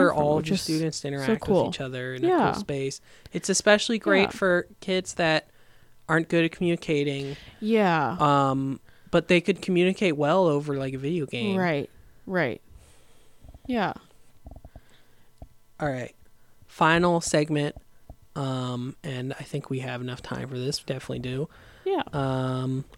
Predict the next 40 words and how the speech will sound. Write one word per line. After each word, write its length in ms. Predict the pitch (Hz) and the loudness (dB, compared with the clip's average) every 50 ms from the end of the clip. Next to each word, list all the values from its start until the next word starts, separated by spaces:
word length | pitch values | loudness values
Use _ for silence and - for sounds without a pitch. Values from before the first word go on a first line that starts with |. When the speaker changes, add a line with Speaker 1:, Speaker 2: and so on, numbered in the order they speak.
| - | -14
Speaker 2:
I 100 | - - | -8 -6
always 240 | 139 127 131 139 - | -4 -2 -2 -2 -4
talk 240 | - - 143 135 - | -6 -6 -8 -8 -6
about 180 | 151 147 139 135 | -6 -6 -4 -4
my 180 | 131 123 135 139 | -6 -8 -8 -8
story 460 | - - - 135 139 113 131 147 160 220 | -8 -8 -8 -8 -8 -8 -8 -4 -2 2
Speaker 1:
Yes. 380 | 214 220 208 190 180 175 170 151 | 4 4 4 2 0 -2 -6 -8
Speaker 2:
as 80 | - - | -6 -4
the 60 | 135 | -4
last 300 | 131 123 - - - - | -4 -6 -8 -10 -12 -12
segment. 360 | - - - - - - - - - - - - | -12 -14 -18 -20 -20 -20 -20 -20 -20 -20 -8 -4
Speaker 1:
Which 160 | - 220 - | -2 -2 0
you 80 | 233 233 | 0 0
kind 240 | - - 311 320 302 | 2 4 4 4 4
of 100 | 269 240 | 4 2
sort 240 | - 240 220 214 196 | 2 2 4 4 4
of 40 | |
s-, 220 | 185 180 - - - _ | 2 2 -2 -8 -12 _
mentioned 360 | - 190 180 175 175 190 175 165 | -4 -2 -2 -2 -2 -4 -4 -2
already 420 | 151 147 165 170 160 151 135 120 | -2 -2 -2 -2 -2 -4 -6 -6
when 180 | 120 120 - - - - | -8 -8 -10 -12 -12 -12
y-, 80 | - - | -10 -10
you 160 | - - - | -10 -10 -10
know, 80 | - - | -10 -12
you 120 | - - | -12 -12
started 340 | 202 - - - - - - | -12 -10 -8 -8 -8 -8 -8
playing 320 | - - - - - - | -10 -8 -8 -8 -8 -8
it, 60 | - 151 | -6 -4
Speaker 2:
I've, 100 | 147 151 | -4 -2
Speaker 1:
but 140 | - - - | -2 -2 0
Speaker 2:
I've 160 | 175 175 - | 0 0 0
come 220 | - 185 151 139 | 0 -2 -2 -2
up, 120 | 135 131 - - | -2 -4 -6 -6
yeah. 260 | 165 139 131 135 160 - - - - - - - - - - | -6 -6 -6 -6 -10 -12 -14 -20 -20 -20 -20 -20 -16 -2 2
Um, 600 | 170 165 160 156 151 151 151 156 156 151 151 156 - - _ - - - - - - - - - | 6 6 8 8 8 8 8 6 6 4 2 0 -2 -8 _ -20 -20 -20 -20 -20 -20 -20 -16 -8
so 180 | - - 156 | 0 2 4
I 80 | 147 151 | 6 6
learned 260 | 156 151 147 151 156 170 | 8 8 8 8 6 6
about 220 | 170 185 175 147 | 6 6 6 6
Minecraft 760 | 139 143 139 139 143 143 - - 131 127 131 151 - - - | 4 2 0 0 -2 -4 -4 -4 -4 -2 -4 -6 -8 -10 -16